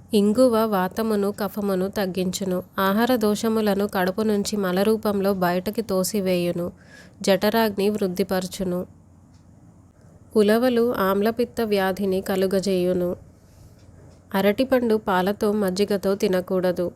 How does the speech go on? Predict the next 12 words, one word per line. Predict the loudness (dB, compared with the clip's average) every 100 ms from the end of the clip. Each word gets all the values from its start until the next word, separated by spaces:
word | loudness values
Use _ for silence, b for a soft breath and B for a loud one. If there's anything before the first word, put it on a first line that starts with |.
| -12 _ _
హానికరం. | -2 0 0 -2 -2 -4 -6 -16 -20 -20 -20 -20 -20 -20 _ _ -20 -20 -8 2
మినుములు | 4 4 4 4 2 0
శ్లేష్మముని, | -2 0 0 -2 -4 -2 0 0 -2
పిత్తమును | -2 -6 -4 -2 0 0 0
వృద్ధి | 0 -2 0 -4 -2
చేయును. | -2 0 -2 -2 -6 -12 -20 -20 -20 -20 -20 -20 -20 -20 -14 -2
నిమ్మకాయ | 0 2 2 2 0 0
పాలతో, | 0 0 0 0 0 -2
పెరుగుతో, | 0 0 2 0 0 0
మినప్పప్పుతో | 0 0 -2 -2 -4 -4 -4 -4
కూడి | -2 0 2 2
తినకూడదు. | 0 -2 -2 -2 -2 -2 -2 -2 -6